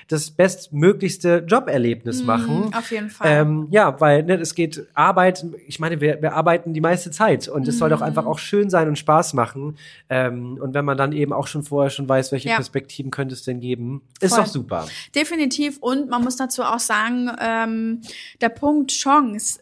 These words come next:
Speaker 2: ähm, was mir auch sofort eingefallen ist,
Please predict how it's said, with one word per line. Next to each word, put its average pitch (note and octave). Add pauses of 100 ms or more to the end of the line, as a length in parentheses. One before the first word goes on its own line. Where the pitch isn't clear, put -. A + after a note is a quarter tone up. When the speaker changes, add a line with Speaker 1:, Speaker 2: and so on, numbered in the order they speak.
Speaker 2:
ähm, A#3
was A#3
mir C4
auch A#3
sofort B3+
eingefallen B3+
ist, -